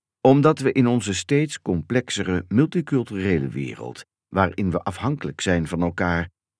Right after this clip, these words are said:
alleen kunnen communiceren en samenwerken met mensen met een andere werkachtergrond of cultuur als we elkaar de juiste vragen stellen, respect voor elkaar hebben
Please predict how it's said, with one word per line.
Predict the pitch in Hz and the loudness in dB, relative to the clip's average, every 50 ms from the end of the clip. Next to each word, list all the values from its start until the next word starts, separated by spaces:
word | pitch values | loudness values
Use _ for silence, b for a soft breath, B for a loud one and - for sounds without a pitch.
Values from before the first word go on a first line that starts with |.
| _ _ _ | _ _ _
alleen | - 127 127 127 143 160 170 156 | 4 6 8 8 8 6 4 2
kunnen | 156 - 170 160 156 147 | 0 0 0 2 0 0
communiceren | - 170 151 143 135 123 117 107 - - 135 117 85 69 60 67 - | 0 0 2 2 2 2 0 -2 -2 -2 0 0 0 -2 -2 -4 -6
en | - 82 82 | -6 -6 -6
samenwerken | - - 151 135 127 104 92 87 90 92 90 90 90 110 101 | -4 -2 -2 0 0 0 0 2 2 2 0 0 0 -2 0
met | 101 98 90 92 | 0 0 0 0
mensen | 120 120 127 135 131 - 135 120 | 0 0 0 0 -2 -4 -4 -4
met | 113 104 90 | -4 -4 -2
een | - 87 90 90 | -2 -2 -2 -2
andere | - 120 139 135 110 95 87 85 | -2 -2 -2 -2 -2 -4 -4 -4
werkachtergrond | 80 127 143 131 92 - - - - - 90 82 - - 92 101 117 127 123 | -2 -2 -4 -4 -6 -8 -8 -8 -6 -8 -8 -8 -4 -4 -2 -2 -2 -2 -4
of | - - 92 90 - - | -4 -4 -4 -4 -6 -10
cultuur | _ - 107 98 90 90 - 139 135 131 131 151 147 - _ _ _ _ _ _ _ _ _ | _ -2 -2 -2 -2 -2 -2 0 2 2 2 2 0 -4 _ _ _ _ _ _ _ _ _
als | - 151 147 123 | 4 4 6 6
we | 131 139 | 4 4
elkaar | - 135 127 - - 160 139 120 120 120 | 4 2 2 2 0 0 0 2 0 0
de | 113 120 110 | 2 2 4
juiste | 107 143 143 127 98 - - 113 | 4 4 4 4 2 -2 -4 -6
vragen | - - 151 139 120 87 - - | -4 -2 -2 -2 -2 -2 -4 -8
stellen, | - - - 60 57 57 53 - - _ _ _ _ _ _ _ | -6 -6 -6 -6 -6 -10 -14 -16 -18 _ _ _ _ _ _ _
respect | - 90 90 - - 131 123 120 - - | -6 -4 -4 -2 0 0 0 0 -2 -8
voor | - - - | -14 -10 -8
elkaar | 67 69 - 73 64 60 58 | -8 -8 -6 -6 -8 -8 -8
hebben | - 65 60 57 55 52 | -10 -10 -10 -10 -12 -14